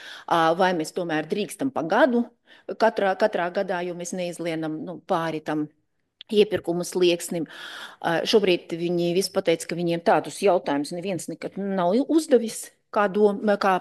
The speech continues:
mm, Daugavpils pār-, mm, pašvaldība,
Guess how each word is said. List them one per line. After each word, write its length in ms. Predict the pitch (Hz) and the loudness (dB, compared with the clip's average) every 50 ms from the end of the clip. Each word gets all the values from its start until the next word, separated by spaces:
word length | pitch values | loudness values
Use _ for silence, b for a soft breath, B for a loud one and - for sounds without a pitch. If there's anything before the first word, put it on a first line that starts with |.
| - _ | -2 _
mm, 540 | _ - 190 185 180 180 - 254 - - 220 202 | _ -12 -10 -10 -10 -12 -12 -12 -8 -6 0 4
Daugavpils 520 | 196 196 190 180 185 170 175 175 175 - | 4 4 6 6 4 2 2 -2 -8 -8
pār-, 300 | _ - 175 175 170 165 - | _ 0 0 0 0 -2 -6
mm, 300 | - 170 170 165 156 - _ _ | -10 -10 -10 -8 -10 -12 _ _
pašvaldība, 840 | - 180 185 - - - 180 175 170 160 160 170 170 160 160 165 | 0 0 0 -2 -4 -4 -2 -2 -2 -2 -2 -4 -4 -2 -2 -4